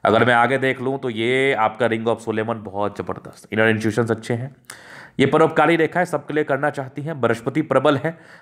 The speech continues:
तो ज़िंदगी बेहतर ही रहती है, वैल्यू मान सम्मान तो मिलता ही है।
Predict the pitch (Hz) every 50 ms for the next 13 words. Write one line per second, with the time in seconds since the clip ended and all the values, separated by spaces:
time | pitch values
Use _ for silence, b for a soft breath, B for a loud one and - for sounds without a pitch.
0 | B B _ _ 123 120 120 117 117 117 110 104 - - 113 107 123 120 123 131
1 | 139 143 123 120 117 123 120 156 139 143 147 147 127 123 123 151 151 139 127 143
2 | 165 175 - B B B B B B B B - 107 113 113 123 139 123 123 127
3 | 120 120 123 113 113 117 127 127 120 127 117 113 113 107 123 120 120 127 113 -
4 | -